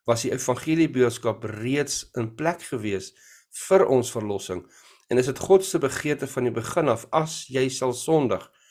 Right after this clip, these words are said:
hy is getrou om ons sondes te vergewe en ons ook van alle ongeregtigheid te reinig.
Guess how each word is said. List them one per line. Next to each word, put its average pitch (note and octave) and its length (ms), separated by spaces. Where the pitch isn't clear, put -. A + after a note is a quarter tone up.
hy C3+ 80
is D#3+ 160
getrou D#3+ 480
om A#2 160
ons A2 100
sondes A2 300
te G#2 80
vergewe F#2+ 460
en F#3 160
ons E3+ 160
ook D#3+ 180
van - 140
alle B2+ 300
ongeregtigheid G2+ 640
te F#2 120
reinig. E2+ 300